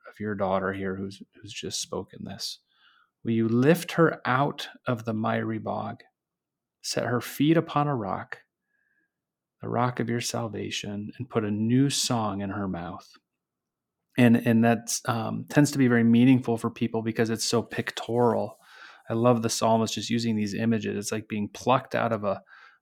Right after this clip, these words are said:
mud pit, putting your feet on solid ground, and then not just that, but putting a new song in your mouth, like having a whole new joy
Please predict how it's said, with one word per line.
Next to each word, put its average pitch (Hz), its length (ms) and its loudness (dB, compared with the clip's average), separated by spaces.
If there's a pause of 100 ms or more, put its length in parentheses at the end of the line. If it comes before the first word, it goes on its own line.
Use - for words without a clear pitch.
mud 113 560 2
pit, 92 320 -6 (520)
putting 113 260 0
your 107 100 -2
feet 131 320 2
on 123 160 4
solid 117 460 2
ground, 101 600 -2 (160)
and 110 180 4
then 110 340 2 (360)
not 123 240 4
just - 360 -4 (200)
that, 123 440 4 (140)
but 117 160 -2
putting 120 200 2
a 113 40 4
new 110 160 2
song 143 400 2
in 127 60 4
your 110 100 -2
mouth, 107 380 -4
like 110 200 -8 (120)
having 113 260 -4
a 101 60 -2
whole 131 260 0
new 120 460 2 (1000)
joy 120 580 4